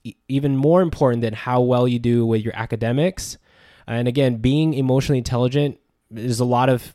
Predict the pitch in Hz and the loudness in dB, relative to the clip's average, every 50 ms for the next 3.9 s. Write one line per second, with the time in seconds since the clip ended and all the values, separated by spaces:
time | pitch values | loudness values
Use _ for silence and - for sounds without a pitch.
0 | _ - - - - 151 139 135 127 117 110 104 98 98 87 85 - 113 113 113 | _ -10 -8 -2 0 2 0 2 2 0 0 0 -2 -6 -10 -10 -6 -4 -2 -2
1 | 113 113 110 110 - - 120 120 123 120 120 - - 123 117 117 113 - - 131 | -2 -2 -4 -6 -8 -6 -4 -2 -2 -2 -4 -4 -4 -4 -4 -4 -4 -4 -4 -2
2 | 123 120 117 117 120 - - - - - - 107 110 110 107 113 110 113 107 107 | -2 -2 -2 -4 -6 -10 -16 -20 -20 -14 -6 -2 -2 0 2 4 2 2 2 0
3 | 104 104 - - - 123 120 120 120 - - 127 120 120 120 117 - | -4 -4 -8 -4 -2 0 0 0 -2 -4 -2 0 0 0 0 -2 -4